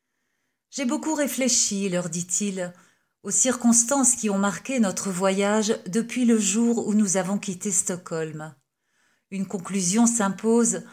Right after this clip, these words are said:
c'est que nous devons nous attendre à rencontrer encore sur notre route des obstacles ou des contretemps.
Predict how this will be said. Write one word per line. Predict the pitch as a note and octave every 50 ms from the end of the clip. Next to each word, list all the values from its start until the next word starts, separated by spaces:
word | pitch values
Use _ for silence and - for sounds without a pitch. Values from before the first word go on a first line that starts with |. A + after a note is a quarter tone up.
| - - - - - - _
c'est | - - - B3
que | A#3+ A#3+
nous | B3+ A#3+ B3+ B3+
devons | A3+ G3 B3+ C#4+ C#4+ A#3+ A3+ B3 C#4 C#4
nous | C4+ B3 G3+ F#3 G3+
attendre | G3 G3 - G3+ G3+ G#3+ G#3+ G#3 G3+ - -
à | - F#3
rencontrer | F3 E3 F#3+ A#3+ C#4 C4 - C4+ B3+ B3+ - - C4 B3+
encore | A#3+ A3 A3+ - A#3+ A#3 A3+ A3+
sur | - - G3 D#3+ E3+
notre | F#3 A3 A3+ - - G#3+ G3
route | F3 F3+ G#3 B3 A#3+ - - F#3+ E3+ E3+ - - - - - - _
des | G3 A3 D4 C#4 B3+
obstacles | C4 A#3+ B3 - - - A#3 A3+ A#3 A#3 A#3 G#3+ A3 - -
ou | A3 A#3+ A3+
des | A#3 A3+ A#3
contretemps. | A#3 B3 B3+ B3 - - G#3+ G3+ - - - E3 D3+ D#3+